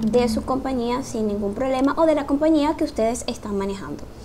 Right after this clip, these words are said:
Porque sé que muchas personas que manejan redes sociales también están viendo este video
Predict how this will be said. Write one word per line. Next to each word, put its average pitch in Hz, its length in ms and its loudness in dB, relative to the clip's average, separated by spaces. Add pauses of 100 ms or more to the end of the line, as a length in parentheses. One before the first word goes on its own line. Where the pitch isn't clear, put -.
(220)
Porque 226 220 -2
sé 220 160 -4
que 247 100 2
muchas 311 720 6
personas 233 560 -4
que 226 140 -6
manejan 214 340 -4
redes 233 220 -2
sociales 349 340 -4
también 233 240 0
están 240 220 -4
viendo 240 180 -2
este 247 240 -4
video 254 320 4